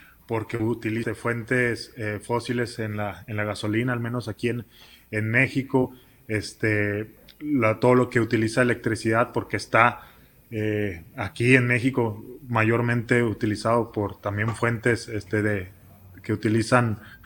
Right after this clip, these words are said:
eh, ca-, carbón, eh, entonces, yo creo que es, es esta conciencia que tenemos que tener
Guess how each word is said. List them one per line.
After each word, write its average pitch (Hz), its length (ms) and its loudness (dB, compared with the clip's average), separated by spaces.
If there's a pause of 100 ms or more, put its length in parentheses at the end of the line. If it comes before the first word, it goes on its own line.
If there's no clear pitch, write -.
(340)
eh, 104 720 0 (140)
ca-, - 260 -2
carbón, 139 640 8 (640)
eh, 113 440 2 (160)
entonces, 135 920 6 (1500)
yo 156 260 2
creo 156 280 8
que 160 360 8
es, 139 300 0
es - 340 -4
esta - 440 -2
conciencia 139 720 -2
que 135 80 -4
tenemos 131 400 -4
que 139 100 -2
tener 131 460 -4